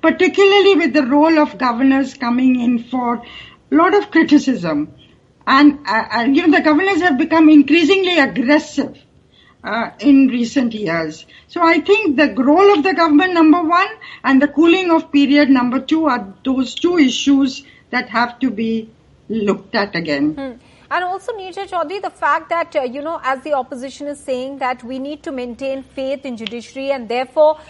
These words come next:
Speaker 2: uh, it becomes critical then that this matter be looked at more sensitively. Do you think that that argument by the opposition also holds?
Speaker 1: Look, I think overall, yes, I would say overall,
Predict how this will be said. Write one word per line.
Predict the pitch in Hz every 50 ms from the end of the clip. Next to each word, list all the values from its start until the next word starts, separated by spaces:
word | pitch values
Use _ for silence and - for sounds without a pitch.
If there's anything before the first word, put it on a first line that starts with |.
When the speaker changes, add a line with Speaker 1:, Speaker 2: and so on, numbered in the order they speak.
| - - - _
Speaker 2:
uh, | - 240 254 262 262 262 - - - - - -
it | 320 294 254
becomes | 320 302 - 339 349 359 339
critical | - _ - 339 339 359 392 392 - 392 370 320
then | 254 254 247 240 247 262 - - - - _
that | - 233 277 285 285 285 -
this | - 196 226 294 349 370 - -
matter | - 254 247 254 262 262 262 320 311
be | 285 269 294
looked | 269 247 262 294 285 _ -
at | 285 262 269 262 -
more | 240 233 254 262 285 311 339 330 - - _ _
sensitively. | _ - - - 320 320 320 320 - - 349 294 330 302 220 208 220 196 180 _ _ _ _ _ _ 214
Do | 190 269
you | 320 359 392
think | 381 - 415 392 392 381 285
that | 220 269 269 277 247 - 208 -
that | 254 269 277 302 294 - -
argument | - 254 254 269 269 226 302 302 311 330 320
by | 262 269 262
the | 269 247 277
opposition | 269 254 247 294 254 285 294 277 - 294
also | 285 262 254 247 254 - 277 240
holds? | 240 262 285 359 440 - - - - _ _ _ _ _ _ - _ _ _ _ _ _ _ _ _ - - - - - - - _
Speaker 1:
Look, | 320 392 415 403 - - -
I | - 370 392
think | - - - 453 440 - - - -
overall, | 254 359 381 392 381 440 427 415 415 392 403 392 359
yes, | 269 359 392 381 - - -
I | 349 320 330
would | 294 359 359
say | - - 381 392
overall, | 370 330 294 294 294 311 392 392 359 359 349 359 381 392